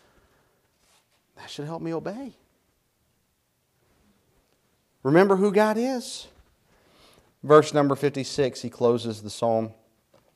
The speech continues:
or this section of the psalm. "This I had because I kept thy precepts."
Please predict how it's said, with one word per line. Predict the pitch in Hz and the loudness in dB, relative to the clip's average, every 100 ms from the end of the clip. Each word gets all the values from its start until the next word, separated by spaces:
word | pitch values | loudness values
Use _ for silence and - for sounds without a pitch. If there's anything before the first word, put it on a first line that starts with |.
| - | -4
or | 117 | 0
this | 110 113 | 2 0
section | - 110 - 110 | 2 2 2 -8
of | 104 104 | -8 -10
the | |
psalm. | - 107 104 110 _ - - - - _ - | -6 -6 -6 -10 _ -20 -20 -20 -20 _ -10
"This | 104 156 202 196 - - | 4 6 6 2 -6 -2
I | 135 | 0
had | 127 139 139 139 131 | 2 4 6 4 2
because | 120 - 127 120 123 110 | -4 -2 2 2 2 0
I | 98 | -2
kept | - 117 - | -2 -6 -4
thy | 107 104 | -6 -6
precepts." | - 95 92 - - - - | -6 -12 -12 -12 -14 -14 -20